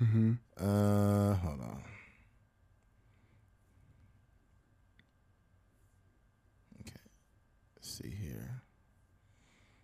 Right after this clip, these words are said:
Speaker 2: Ohio facing chemical disaster. Biden must declare a state of emergency. He did not. Explains why it turned down disaster relief. White House explains why it tur-, they did turn it down.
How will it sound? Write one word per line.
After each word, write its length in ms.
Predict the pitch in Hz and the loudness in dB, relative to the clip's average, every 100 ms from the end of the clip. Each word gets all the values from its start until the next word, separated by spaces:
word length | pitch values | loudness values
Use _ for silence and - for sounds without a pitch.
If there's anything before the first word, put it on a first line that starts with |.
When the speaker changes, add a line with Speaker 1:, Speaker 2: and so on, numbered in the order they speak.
| - - | -10 2
Speaker 2:
Ohio 380 | 95 120 120 | 6 8 8
facing 400 | 117 131 123 120 | 8 8 6 4
chemical 400 | 107 123 117 123 | 4 4 4 4
disaster. 520 | 113 107 120 123 - 113 | 4 6 6 6 4 4
Biden 320 | 101 110 113 | 6 6 6
must 240 | 113 104 | 4 2
declare 480 | 110 - 123 117 113 | 0 2 6 8 6
a 120 | 95 | 4
state 360 | 101 - 110 113 | 0 2 4 4
of 220 | 104 95 - | 4 2 -4
emergency. 600 | 98 104 110 104 - 90 | 0 4 4 2 -2 -4
He 120 | 92 | -2
did 160 | 95 87 | -2 -2
not. 480 | 85 101 117 71 - _ _ _ _ | 0 0 -2 -6 -14 _ _ _ _
Explains 380 | - 117 110 95 | -2 2 2 2
why 220 | 104 101 | 4 4
it 100 | 92 | 4
turned 280 | - 110 104 | 2 2 4
down 200 | 104 104 | 2 2
disaster 520 | 95 98 104 117 - | 0 4 4 2 0
relief. 400 | 90 90 87 85 - _ _ _ | 0 0 -2 -4 -10 _ _ _
White 240 | - 117 160 | 8 8 10
House 280 | 165 151 131 | 10 10 8
explains 500 | 120 - 139 131 117 | 2 4 6 6 6
why 180 | 123 | 6
it 80 | 117 | 6
tur-, 140 | 135 113 | 2 2
they 180 | 107 107 | 2 4
did 280 | 107 156 - | 6 4 6
turn 200 | 113 92 | 2 2
it 140 | 82 | -2
down. 340 | 92 87 82 | 0 0 -2